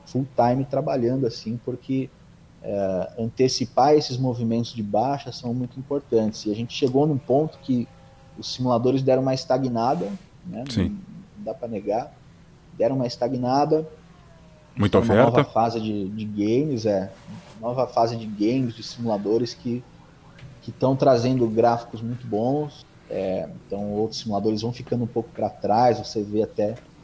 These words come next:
Speaker 1: visualmente pra transmissão, pra um piloto mais novo que quer começar a correr, o interesse já começa a cair, ele vê, ah, esse, tô vendo uma transmissão, tá um pouco defasado, né? Então começa a cair um pouco o, o interesse por aquilo, então você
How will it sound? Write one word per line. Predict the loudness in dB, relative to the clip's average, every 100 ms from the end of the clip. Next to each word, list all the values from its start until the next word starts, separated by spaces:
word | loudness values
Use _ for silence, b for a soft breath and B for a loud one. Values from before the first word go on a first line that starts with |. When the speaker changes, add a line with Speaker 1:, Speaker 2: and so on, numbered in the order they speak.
| -20 -18 -10
Speaker 1:
visualmente | -4 0 2 2 2 0 -2 -2
pra | -2 -2
transmissão, | -2 -2 -2 -6 -8 -4 -4 -4
pra | -6
um | -8
piloto | -2 0 0 -2
mais | -2 -2 -2
novo | -4 -4
que | -12 -6
quer | -6
começar | -4 -6 -2 -2
a | 0
correr, | 0 0 0
o |
interesse | 0 2 4 2 0
já | -4
começa | -2 -2 -2 -4
a |
cair, | -2 0 2 2 0 -4 B -20 -20 -12 -2
ele | 0
vê, | 0 2 4 6
ah, | 6 4
esse, | -2 -6 -10 -12 -20 -20 -20 -2
tô | 0
vendo | 2 2
uma | 2
transmissão, | 2 2 2 -2 0 0 0
tá | -4
um |
pouco | -4 -6 0
defasado, | -2 2 0 2 4 6 4 0
né? | -4
Então | -4 -6 -6 B -20 -20 -20 -6
começa | -4 -4
a | -2
cair | 2 4 4
um |
pouco | 4 2 0 -4 -8
o, | -8 -8 -6
o | -6
interesse | 0 2 4 0 -2
por | -6 -4
aquilo, | -4 -4 -6
então | -4 -6
você | -6 -6